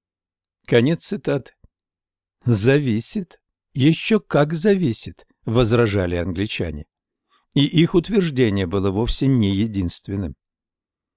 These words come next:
С гражданами самой могущественной в конце двадцатого века, очень богатой и энергичной стороны мира С Ш А, дело обстояло и того хуже.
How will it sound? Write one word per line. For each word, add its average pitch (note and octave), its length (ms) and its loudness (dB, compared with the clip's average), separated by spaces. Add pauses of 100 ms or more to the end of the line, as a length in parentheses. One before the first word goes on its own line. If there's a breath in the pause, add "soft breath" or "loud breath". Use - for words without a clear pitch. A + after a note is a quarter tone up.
(260)
С G#2 140 -4
гражданами D3+ 640 2
самой C#3+ 420 0
могущественной C3+ 1040 0
в - 80 -6
конце A2 400 -4
двадцатого F#2+ 640 -4
века, F2+ 400 -6 (400 soft breath)
очень C#3 460 2
богатой F#2 680 -4
и E3 240 -2
энергичной A2+ 960 -2 (220 soft breath)
стороны G#2+ 560 2
мира F#2+ 420 0
С - 260 0
Ш - 160 -4
А, E2+ 260 -6 (600 loud breath)
дело D#3+ 360 4
обстояло F#3 540 2
и G3 240 0
того D3 420 2
хуже. G#2+ 420 -6